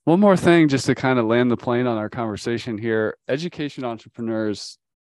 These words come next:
uh, one of the things they have to do is build community. And you're talking about your tribe and these people that you serve, um, other,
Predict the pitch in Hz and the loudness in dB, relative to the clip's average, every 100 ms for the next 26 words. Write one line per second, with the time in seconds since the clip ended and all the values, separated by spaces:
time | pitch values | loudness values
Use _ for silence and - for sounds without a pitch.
0 | - 107 107 131 143 127 135 120 110 117 | -2 -2 0 0 0 -2 -6 -4 -4 -4
1 | - 92 113 107 92 98 107 104 - 98 | -6 -8 -6 -4 -6 -4 -4 -4 -8 -6
2 | 101 98 98 98 104 101 117 117 117 107 | -6 -6 -8 -8 -8 -4 -4 -4 -4 -4
3 | 98 98 95 113 107 107 101 101 92 - | -4 -6 -8 -2 0 0 -4 -8 -10 -8
4 | 113 110 107 98 101 110 104 104 98 _ | -6 -6 -6 -6 -8 -6 -4 -4 -8 _
5 | _ _ _ _ _ 107 101 101 98 - | _ _ _ _ _ -6 -4 -4 -8 -12
6 | _ _ _ _ _ _ 113 117 127 | _ _ _ _ _ _ -2 0 0